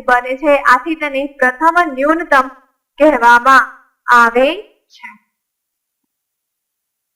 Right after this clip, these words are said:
પ્રથમ અધિકતમ આકૃતિમાં દર્શાવ્યા મુજબ ધારો કે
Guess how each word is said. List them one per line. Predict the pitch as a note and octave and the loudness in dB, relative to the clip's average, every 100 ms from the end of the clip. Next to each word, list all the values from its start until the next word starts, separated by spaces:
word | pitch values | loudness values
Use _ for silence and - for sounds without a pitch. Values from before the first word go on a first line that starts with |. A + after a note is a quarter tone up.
| _ _ _ _ _ _ _ _ _ _ _ _ _ _ _ _ _ _ _ _ D4 | _ _ _ _ _ _ _ _ _ _ _ _ _ _ _ _ _ _ _ _ 0
પ્રથમ | C#4+ D4 E4+ E4+ C#4 | 0 0 -2 0 0
અધિકતમ | A3 A#3+ A#3+ A#3 A#3 E4 _ _ _ _ _ _ - | 2 -2 -2 -4 -4 -6 _ _ _ _ _ _ -2
આકૃતિમાં | C#4 D4+ C#4+ E4 F#4+ G4+ D#4+ | -2 -4 -6 -4 0 0 2
દર્શાવ્યા | D#4 D4+ D#4+ C#4 C#4+ C4+ B3+ | 0 0 0 0 0 0 -2
મુજબ | B3 A3 A3+ - _ _ _ | -2 -2 -2 -8 _ _ _
ધારો | B3+ C4 C4 F#4 | 2 4 4 2
કે | G4+ F#4 | 0 -4